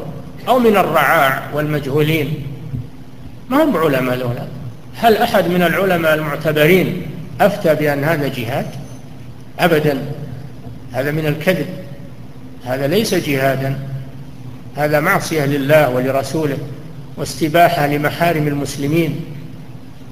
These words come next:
وخروج عن طاعة ولي أمر المسلمين، كل هذه معاصي كبائر والعياذ بالله،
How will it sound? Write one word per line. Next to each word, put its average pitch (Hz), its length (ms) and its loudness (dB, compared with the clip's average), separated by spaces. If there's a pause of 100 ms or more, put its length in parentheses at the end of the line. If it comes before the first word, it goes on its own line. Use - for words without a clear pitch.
(220)
وخروج 156 1040 4
عن 156 180 0
طاعة 156 420 4
ولي 156 260 0
أمر 151 220 0
المسلمين، 151 540 -2
كل 254 180 0
هذه 226 240 4
معاصي 190 500 2 (200)
كبائر 170 440 4
والعياذ 139 340 0 (120)
بالله، 135 300 -4